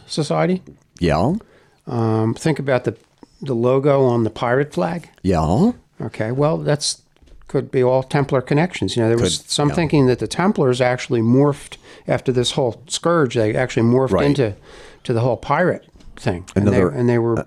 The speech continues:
Speaker 1: they
Speaker 2: another
Speaker 1: were
Speaker 2: aspect of
Speaker 1: pillaging
Speaker 2: this.
Speaker 1: the, uh, you know, the, the, the countries that, you know, that they had been kicked out of, essentially.
Speaker 2: Right.
Speaker 1: You know?
Speaker 2: So the thing is,
Speaker 1: Like England and France and
Speaker 2: Walt actually asked me to,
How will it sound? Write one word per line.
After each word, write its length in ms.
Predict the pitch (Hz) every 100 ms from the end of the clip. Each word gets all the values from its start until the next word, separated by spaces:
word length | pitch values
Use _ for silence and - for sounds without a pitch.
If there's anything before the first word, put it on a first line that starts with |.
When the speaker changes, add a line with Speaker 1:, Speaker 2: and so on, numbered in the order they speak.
| _
Speaker 1:
they 120 | 143
Speaker 2:
another 160 | 127 120
Speaker 1:
were 140 | 73
Speaker 2:
aspect 440 | 69 67 - - -
of 20 |
Speaker 1:
pillaging 520 | 165 160 131 127 117
Speaker 2:
this. 140 | 113 113
Speaker 1:
the, 140 | 110
uh, 280 | 107 104 104 - - - - - - - -
you 80 | -
know, 100 | 117
the, 360 | 98 101 113 185 - - - - _ _ - 269
the, 340 | 185 127 120
the 140 | 135
countries 500 | - 165 156 127 107
that, 280 | 117 101 - - - - - - - -
you 100 | 131
know, 120 | 98
that 180 | 95 101
they 200 | 110 107 135 _ _ - 127
had 120 | 123
been 140 | 117 104
kicked 280 | - 123 110
out 220 | 127 104
of, 140 | 90
essentially. 480 | 90 104 104 - 120 -
Speaker 2:
Right. 240 | 82 71
Speaker 1:
You 60 | 104
know? 120 | 107 - _ _
Speaker 2:
So 180 | - 135
the 100 | 110
thing 180 | 165 147
is, 60 |
Speaker 1:
Like 120 | -
England 500 | 139 127 120 117 120
and 220 | 113 98 98 - - _ -
France 460 | 120 104 113 -
and 100 | 101 - _ _ -
Speaker 2:
Walt 360 | 104 180 208
actually 420 | 139 147 - 117 -
asked 420 | 107 127 147 - 117
me 600 | 120 107 78 69 78 - -
to, 420 | - 92 85